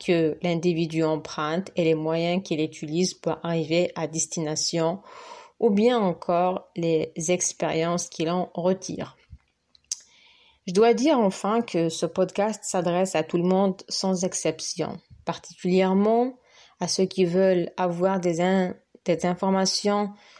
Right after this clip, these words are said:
sur la trajectoire des différents individus, des trajectoires qui les ont menés à la réussite, à l'acquisition d'une expérience, mais aussi,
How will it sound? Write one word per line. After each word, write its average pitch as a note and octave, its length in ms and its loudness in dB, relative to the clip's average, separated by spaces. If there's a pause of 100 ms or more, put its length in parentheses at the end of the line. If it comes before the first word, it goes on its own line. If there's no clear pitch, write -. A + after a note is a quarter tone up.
sur - 380 -2
la F3+ 140 0
trajectoire F#3 1000 0
des F3+ 140 -8
différents E3+ 580 -2
individus, F3+ 840 0 (600)
des F3 80 0
trajectoires A3+ 840 2
qui - 140 -2
les F3 200 2
ont F3 80 0
menés F#3+ 380 2
à F#3 80 -2
la E3 160 -4
réussite, G3 640 -2
à F3+ 60 2
l'acquisition E3+ 720 0
d'une E3+ 260 -2
expérience, F#3+ 880 -2
mais F#3 180 2
aussi, B3+ 500 0